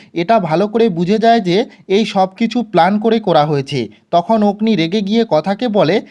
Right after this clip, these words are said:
"তুমি আমার সাথে এভাবে চিট করতে পারলে? তুমি জানো আমি তোমাকে নিয়ে কত টেনশনে ছিলাম?" তখন কথা বলে, "আমি সব কিছু ছোটকার কথা মতো করেছি।" তখন এবি রেগে গিয়ে কথাকে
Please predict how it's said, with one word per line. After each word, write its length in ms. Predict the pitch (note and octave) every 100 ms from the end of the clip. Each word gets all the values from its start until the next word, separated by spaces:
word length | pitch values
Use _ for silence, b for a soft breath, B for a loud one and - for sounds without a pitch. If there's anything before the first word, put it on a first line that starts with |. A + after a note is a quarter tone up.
| B -
"তুমি 240 | G#3+ A3+
আমার 240 | F#3+ G#3+
সাথে 320 | G#3+ A3+ A#3 F#3+
এভাবে 300 | G#3 A3 A#3
চিট 280 | G#3+ G#3
করতে 260 | - A3+ B3
পারলে? 440 | A#3+ B3 A#3 B2+ B B -
তুমি 200 | A3 A#3
জানো 420 | D#3+ E3+ A3+ D#3 B B
আমি 220 | D3 G3+
তোমাকে 380 | G#3+ G3+ G3+ A#3
নিয়ে 180 | A3+ A#3
কত 200 | G3 G3
টেনশনে 480 | A3+ G3+ G3 G#3+ A#3
ছিলাম?" 400 | A#3 A3+ C4 D#4 B B -
তখন 340 | F#3 F#3 B3
কথা 300 | A#3 F3 G#3
বলে, 340 | A3+ F3+ E3+ A3+ B -
"আমি 220 | F3 A3+
সব 200 | G#3+ G3
কিছু 280 | - A#3 B3
ছোটকার 420 | G3 F#3 A3 A3
কথা 200 | A3 G#3
মতো 240 | G3+ F#3
করেছি।" 500 | F3+ D3 C3+ - A#2+ A2 b -
তখন 280 | F3+ A3+ G#3
এবি 240 | G3+ A#3
রেগে 280 | G3 F3+ A3+
গিয়ে 220 | A3 A#3+ F#3+
কথাকে 480 | F3+ G#3+ G#3+ G#3+